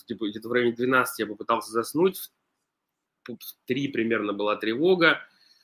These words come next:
а, спустились вниз, а, вышли на улицу после этого, вернулись, в восемь с чем-то снова была тревога, в три часа снова была тревога. А,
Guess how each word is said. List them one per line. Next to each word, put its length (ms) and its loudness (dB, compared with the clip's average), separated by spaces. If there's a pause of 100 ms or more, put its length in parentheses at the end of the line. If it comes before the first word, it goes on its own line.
(260)
а, 300 4
спустились 560 -2
вниз, 540 0
а, 400 2
вышли 420 -2
на 160 2
улицу 380 2
после 320 0
этого, 280 2
вернулись, 760 2 (560)
в 20 -14
восемь 440 2
с 100 -14
чем-то 380 0
снова 340 2
была 200 4
тревога, 640 2 (300)
в 100 -20
три 240 4
часа 400 -2
снова 360 0
была 220 4
тревога. 580 2 (500)
А, 680 4